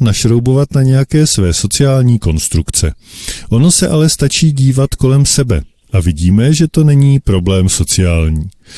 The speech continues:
Mladí muži zkrátka nevypadají mužně. A to nemyslím jen ve smyslu nějakých testosteronových nadsamců. Z mladých mužů se vytrácí mužská energie.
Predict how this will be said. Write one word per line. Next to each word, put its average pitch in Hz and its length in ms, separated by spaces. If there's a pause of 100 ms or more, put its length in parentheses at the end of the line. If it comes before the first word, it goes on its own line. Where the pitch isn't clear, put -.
(180)
Mladí 156 320
muži 120 320
zkrátka 156 640
nevypadají 101 680
mužně. 82 460 (380)
A 101 80
to 135 140
nemyslím 147 500
jen 107 180
ve 87 120
smyslu 127 440
nějakých 147 580 (280)
testosteronových 104 1000
nadsamců. 95 680 (320)
Z 95 60
mladých 131 400
mužů 110 380
se 170 300
vytrácí 113 680
mužská 92 460
energie. 82 520